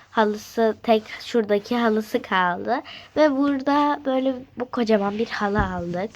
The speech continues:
Şimdi hem kış olduğu için buraları da çalıştırmak isteyeceğiz yani. Üç katı da çalıştırmak, e, dört pardon. Katı da çalıştırmak böyle kısaca çalıştırmak isteyeceğimiz için. Ee,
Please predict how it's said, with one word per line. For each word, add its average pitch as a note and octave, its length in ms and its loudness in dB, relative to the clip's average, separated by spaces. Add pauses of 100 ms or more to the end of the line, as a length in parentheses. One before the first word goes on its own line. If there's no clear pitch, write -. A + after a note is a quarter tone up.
(540)
Şimdi D4+ 340 0
hem C#4+ 720 2
kış - 720 -12
olduğu B3+ 360 6
için G#3+ 460 -4 (560)
buraları D4 460 4
da D4 120 0
çalıştırmak A#3 760 -2
isteyeceğiz F#3+ 640 -10
yani. F3+ 240 -10 (320)
Üç - 260 -10
katı G3 380 -12
da C#4+ 120 -12 (300)
çalıştırmak, A3 600 -6 (160)
e, G3 180 -6
dört G3+ 320 -8
pardon. F#3 500 -12 (320)
Katı G#3+ 320 -8
da D#4+ 140 -2
çalıştırmak A#3 800 -10
böyle G3 320 -6 (800)
kısaca A3 560 -6
çalıştırmak G#3 520 -8
isteyeceğimiz F3 720 -12 (120)
için. E4 260 -12 (1040)
Ee, F#3+ 360 -8